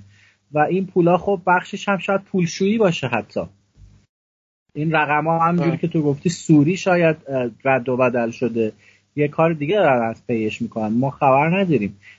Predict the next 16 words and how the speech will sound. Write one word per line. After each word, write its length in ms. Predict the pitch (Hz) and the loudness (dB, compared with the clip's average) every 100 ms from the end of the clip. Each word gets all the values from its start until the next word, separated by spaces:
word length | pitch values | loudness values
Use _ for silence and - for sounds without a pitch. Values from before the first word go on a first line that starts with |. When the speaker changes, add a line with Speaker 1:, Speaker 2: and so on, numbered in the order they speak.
| _ | _
Speaker 1:
به 80 | - | 0
عنوان 380 | 156 170 180 214 | 4 4 4 4
یک، 380 | 233 233 - - | 4 2 -2 -4
اه، 340 | 151 147 143 139 - _ - - | 2 4 4 0 -10 _ -12 -2
هوادار 600 | 143 143 147 147 170 190 | 0 2 2 4 2 2
و 60 | |
دنبال 560 | 196 151 147 151 151 147 | 2 2 2 2 2 2
کننده، 920 | 147 151 147 147 151 196 208 185 156 147 - _ | 0 -2 0 0 2 4 4 4 2 0 -12 _
نظر 640 | 143 143 143 147 156 185 196 | -4 0 0 2 2 0 0
من 180 | 196 | -2
اینا 260 | 190 160 165 | -4 -2 0
بود 180 | 175 175 | -2 -2
که 380 | - 180 170 165 _ | 2 2 2 -4 _
خدمتت 480 | 135 127 147 156 156 | -4 -2 -2 -4 -2
عرض 240 | 156 151 | -2 -2
کردم 380 | - 131 113 113 | -2 -2 -2 -4